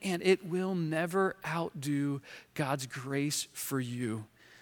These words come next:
Lay down your sword of anger, of bitterness, and relent to the relentless grace of Jesus, who is calling you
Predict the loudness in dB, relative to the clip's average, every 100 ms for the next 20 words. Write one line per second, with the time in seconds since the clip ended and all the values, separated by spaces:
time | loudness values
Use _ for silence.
0 | -20 -20 -12 4 6 8 6 6 6 6
1 | 6 6 8 6 6 2 6 6 8 6
2 | 6 4 0 -2 0 4 4 4 2 2
3 | 2 6 6 6 8 6 4 0 4 4
4 | 6 6 6 4 4 2 2 -2 0 4
5 | 4 2 -2 -2 0 0 2 0 0 2
6 | 4 2 0 -2 4 6 6 4 4 2